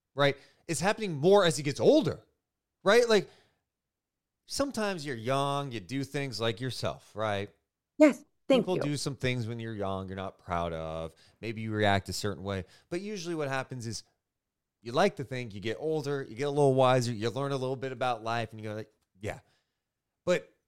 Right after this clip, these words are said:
Speaker 1: his competitiveness takes over to a level that he can't contain sometimes. And it's demoralizing for a team. And here the Warriors are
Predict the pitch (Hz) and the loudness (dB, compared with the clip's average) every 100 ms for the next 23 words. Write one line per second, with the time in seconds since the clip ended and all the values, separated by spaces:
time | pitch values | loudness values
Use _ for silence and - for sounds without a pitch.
0 | _ 113 180 - - 156 117 - 143 151 | _ -4 -4 -4 -8 -10 -10 -6 -4 -4
1 | 147 107 95 90 107 107 - - _ _ | -4 -6 -10 -8 -8 -8 -12 -16 _ _
2 | _ - 139 - 123 117 110 107 - 104 | _ -12 -12 -8 -6 -6 -6 -10 -8 -4
3 | 98 82 101 87 85 82 95 - _ _ | -4 0 -2 0 -6 0 0 0 _ _
4 | _ 135 151 - - 139 120 - 104 87 | _ -6 -6 -8 -10 -10 -10 -16 -14 -12
5 | 101 110 107 90 87 80 82 73 - - | -8 -6 -6 -8 -8 -10 -12 -12 -14 -16
6 | - - - _ _ 131 123 113 107 - | -18 -20 -20 _ _ 0 2 2 -2 -4
7 | - 147 - - 113 123 147 117 117 202 | 0 0 -2 -12 0 2 2 0 0 2
8 | 170 87 85 85 80 85 73 - 73 65 | 2 2 0 -4 -6 -4 -4 -6 -8 -4
9 | 123 120 175 170 139 190 185 110 98 101 | 0 2 2 0 -4 -4 -4 -4 -8 -10